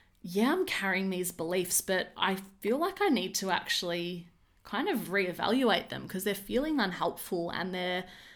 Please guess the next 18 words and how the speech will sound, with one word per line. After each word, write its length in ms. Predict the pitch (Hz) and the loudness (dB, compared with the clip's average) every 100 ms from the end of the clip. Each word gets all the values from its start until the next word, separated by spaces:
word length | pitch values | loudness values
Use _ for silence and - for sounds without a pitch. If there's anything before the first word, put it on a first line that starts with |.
| _ - | _ -4
they're 100 | 196 | -2
kind 300 | - 202 440 | 0 0 0
of 80 | - | 0
keeping 360 | 214 214 196 | 0 2 0
me 120 | 175 | -2
small 380 | 170 - 170 170 | -2 -2 -2 -4
and 100 | 165 | -6
unhappy." 560 | 160 165 160 - - - 175 - _ _ _ _ _ - - | -6 -6 -8 -8 -10 -10 -14 -20 _ _ _ _ _ -4 -2
So 500 | - - 214 214 226 226 - - _ | 4 8 10 10 6 0 -14 -20 _
yeah, 180 | 285 240 | 8 8
if 160 | 220 | 8
we 80 | 262 | 2
think 220 | 233 302 | 2 2
about 260 | 349 359 202 | 4 4 6
where 160 | 196 190 | 6 6
it 120 | - | 4
comes 340 | 190 185 180 | -4 -2 -2
from, 360 | - 190 185 | 0 -2 -2